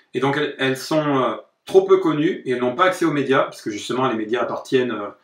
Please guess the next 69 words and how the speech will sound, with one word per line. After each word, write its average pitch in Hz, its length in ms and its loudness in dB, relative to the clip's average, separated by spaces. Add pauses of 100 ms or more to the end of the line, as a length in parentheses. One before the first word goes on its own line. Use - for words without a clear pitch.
(260)
au - 100 -8
bloc 117 240 -4
bourgeois, 117 480 2
ou 107 60 0
peu 117 120 -8
importe - 260 -6
comment 113 160 -4
on - 20 -6
appelle 104 180 -8
ça, 143 120 -4
enfin, - 320 -8 (380)
au, 104 240 -6
au 110 40 -10
statu - 320 -6
quo, 131 200 0
quoi. - 260 -4 (420)
Et 113 60 -6
donc, 131 240 -2
ils 113 120 -6
bloquent 175 360 4
l'accès, 131 400 0
euh, - 240 -4 (360)
ils, 101 200 -14
ils 107 100 -6
ne 113 80 -6
s'intéressent 123 460 -2
pas 156 100 0
du 120 140 -2
tout 170 180 -2
à, 107 240 -2
à 110 60 -6
ces 123 140 -8
gens-là, 120 200 -4
et - 60 -6
cetera. - 280 -14 (540)
Donc, 143 260 0
moi, 180 200 4
ma 175 100 2
stratégie, 151 640 -4 (400)
même 170 200 0
si 180 160 -8
je 165 80 -4
suis 160 340 -4
proche - 360 0
de, 131 120 2
de 127 220 -6
toutes 156 160 -6
ces 156 120 -4
mouvances-là 143 800 2
et 123 80 0
que 120 140 -4
j'ai, 117 260 -4
j'essaie 113 240 -2
d'apporter 135 300 -4
ma, 110 260 -4
ma 110 120 -8
petite 127 300 -10
pierre 139 240 -2
quand 127 140 -4
j'ai 123 140 0
le - 60 -10
temps, 127 100 -2
parce 117 160 -8
que 101 80 -16
j'ai 98 140 -14
pas - 100 -12
trop 110 160 -8
de 101 80 -6
temps, - 240 -6